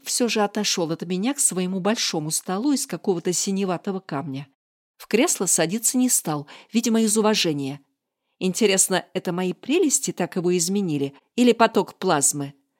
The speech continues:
Ладно, потом выясню. Надо точно знать козырь в дрессировке начальника. В общем, у меня несколько идей. Начнем с лабораторных работ.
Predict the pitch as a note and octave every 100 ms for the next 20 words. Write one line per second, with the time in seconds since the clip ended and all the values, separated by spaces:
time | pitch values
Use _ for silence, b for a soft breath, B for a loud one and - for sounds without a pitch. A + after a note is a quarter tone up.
0 | b - G3+ F#3 C#3 D#3+ F#3+ - C#4+ D#4+
1 | - E3 E3+ D3 - D#3 C#3+ - _ -
2 | A3+ A3 A#3+ - G3 - - E3 D3+ F3+
3 | D3+ - - C#3 E3 C#3+ B - E3 G3+
4 | G3+ - E3 D#3+ - E3+ G3+ - G#3 C#3
5 | B2 - E3 - _ _ _ _ _ _
6 | _ _ _ A3 D#4+ F4+ - C#4+ - A#3+
7 | A#3+ A#3+ C#4 B3+ G3 - - G#3+ G#3 G3
8 | D3+ D3+ C3 - _ _ _ _ A3+ B3
9 | - G4+ - A3+ F3+ F3 F3 A3+ B3 -
10 | - F3 C#3 -